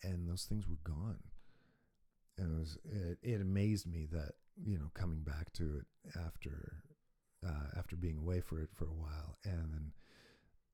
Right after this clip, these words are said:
uh, it just deepened my relationship with, with my primary instrument, and, uh, and again, like, to know that I can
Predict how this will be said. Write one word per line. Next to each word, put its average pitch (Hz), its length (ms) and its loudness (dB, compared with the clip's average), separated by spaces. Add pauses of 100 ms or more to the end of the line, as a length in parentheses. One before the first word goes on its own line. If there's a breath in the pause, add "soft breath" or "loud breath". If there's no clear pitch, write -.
(340)
uh, 73 120 4 (120)
it 82 480 -2 (840)
just - 280 -6 (340)
deepened 87 380 6
my 80 100 2
relationship 78 720 -2
with, 85 140 -6 (180)
with 87 280 4
my 82 280 4 (140)
primary 82 420 12
instrument, 78 500 -2 (100)
and, 76 520 -2 (120)
uh, - 440 -6 (1120)
and 78 400 0
again, 82 420 0
like, 76 160 -8
to - 120 -4
know 80 380 2
that - 180 -2 (3250 loud breath)
I 113 100 6
can 101 240 4